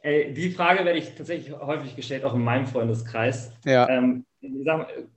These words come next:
Speaker 1: ich glaub, es gibt überall in jedem Job schwarze Schafe. Und es gibt bestimmt auch Fahrer, ähm,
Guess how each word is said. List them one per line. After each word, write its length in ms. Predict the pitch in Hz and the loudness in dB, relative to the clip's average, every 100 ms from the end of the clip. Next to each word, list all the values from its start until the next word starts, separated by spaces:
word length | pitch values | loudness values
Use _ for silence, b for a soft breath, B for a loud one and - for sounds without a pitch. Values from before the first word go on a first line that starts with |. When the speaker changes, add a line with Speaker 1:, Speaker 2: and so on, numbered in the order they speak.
| - | -18
Speaker 1:
ich 140 | - | -4
glaub, 200 | 147 165 | 0 2
es 160 | 175 - | 0 0
gibt 360 | 151 151 - - | 0 -2 -6 -4
überall 580 | 170 175 156 139 147 147 | 0 4 6 6 6 6
in 180 | 127 | 4
jedem 240 | 127 139 135 | 2 2 2
Job 240 | 135 120 | 0 -2
schwarze 380 | - 120 117 113 | -4 -2 -2 -2
Schafe. 380 | - 107 107 107 | -4 -2 -2 -4
Und 180 | 104 117 | -6 -4
es 140 | 117 | -2
gibt 160 | 135 - | -2 -4
bestimmt 440 | 120 - 156 180 | -6 0 2 2
auch 460 | 175 139 139 - - | 2 0 0 -6 -12
Fahrer, 720 | - 127 131 127 127 123 123 | -4 0 2 4 4 4 2
ähm, 360 | 123 120 120 | -2 0 0